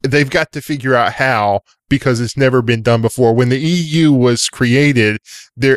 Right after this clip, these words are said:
I don't remember the article number, but it was specifically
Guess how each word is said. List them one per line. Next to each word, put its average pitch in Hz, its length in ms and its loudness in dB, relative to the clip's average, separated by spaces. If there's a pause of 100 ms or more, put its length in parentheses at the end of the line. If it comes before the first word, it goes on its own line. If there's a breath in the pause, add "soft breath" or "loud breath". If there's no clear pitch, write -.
I 117 100 0
don't 123 100 -2
remember 120 260 0
the 117 120 2
article 117 300 0
number, 113 260 0
but 120 200 0
it 120 120 0
was 127 200 2
specifically 131 920 -2